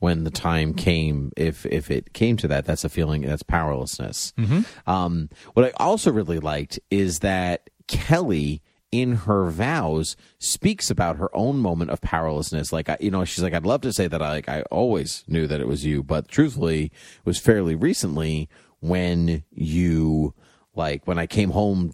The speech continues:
Speaker 1: distraught and in shambles, and you were there for me, and you didn't try to fix me, you didn't try to solve the problem, you didn't do anything. You were just there for me to, you know, like, make her feel, you know,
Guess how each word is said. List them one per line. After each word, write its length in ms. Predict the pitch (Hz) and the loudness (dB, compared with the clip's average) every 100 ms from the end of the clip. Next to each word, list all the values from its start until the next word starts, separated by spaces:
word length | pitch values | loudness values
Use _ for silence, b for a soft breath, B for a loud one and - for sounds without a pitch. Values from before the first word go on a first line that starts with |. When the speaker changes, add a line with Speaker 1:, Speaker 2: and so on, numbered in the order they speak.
| - | -4
Speaker 1:
distraught 520 | 90 - 107 131 98 - | -6 -2 0 0 -4 -4
and 140 | 87 | -4
in 100 | 85 | -4
shambles, 480 | - 107 127 85 78 | -4 -4 -2 -2 -2
and 100 | 85 | -2
you 80 | 87 | 0
were 120 | 85 | 0
there 180 | 90 101 | 0 -2
for 80 | 95 | -2
me, 120 | 95 | -2
and 80 | 95 | 0
you 80 | 80 | -2
didn't 140 | 90 | -4
try 180 | 113 117 | -2 -2
to 60 | |
fix 360 | 120 - 110 - | 0 0 0 -2
me, 300 | 110 110 107 | -2 0 0
you 140 | 107 87 | 0 -2
didn't 160 | 92 | -2
try 120 | 113 | -2
to 80 | 110 | -2
solve 200 | 113 120 | -2 -4
the 40 | 151 | -4
problem, 760 | - 117 110 107 110 107 104 | -2 0 0 0 0 0 0
you 80 | 104 | -2
didn't 140 | 85 92 | -2 -2
do 120 | 135 | -2
anything. 320 | 104 113 92 | -2 -2 0
You 120 | 92 90 | 2 2
were 60 | |
just 300 | 85 95 - - B B B - | 2 0 -2 -10 B B B -12
there 600 | 78 95 127 135 98 - b b | 0 2 4 2 0 -4 b b
for 160 | - 98 | 0 0
me 380 | 76 71 69 71 | 2 0 -2 -4
to, 260 | - 85 80 - | 0 0 0 0
you 80 | 87 | 0
know, 120 | 80 | 2
like, 220 | 78 73 | 0 0
make 240 | 80 80 - | 0 0 0
her 280 | 80 78 - _ | 0 0 -6 _
feel, 680 | - - 80 78 73 71 76 - _ _ _ _ _ - | -18 -4 2 4 4 2 -2 -10 _ _ _ _ _ 0
you 120 | 85 | 2
know, 300 | 76 67 - | 4 0 -4